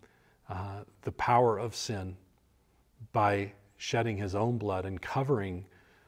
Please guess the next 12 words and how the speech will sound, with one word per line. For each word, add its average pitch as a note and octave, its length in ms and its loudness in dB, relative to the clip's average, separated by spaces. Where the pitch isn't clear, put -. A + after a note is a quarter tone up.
over B2+ 500 6
our B2+ 180 8
sin G2 380 -2
and F#2+ 80 -4
our A#2+ 160 2
brokenness F#2+ 920 -2
by G2+ 180 0
his C3 380 2
blood G2+ 320 0
and F2+ 140 -6
his F#2 240 -6
death, - 500 -6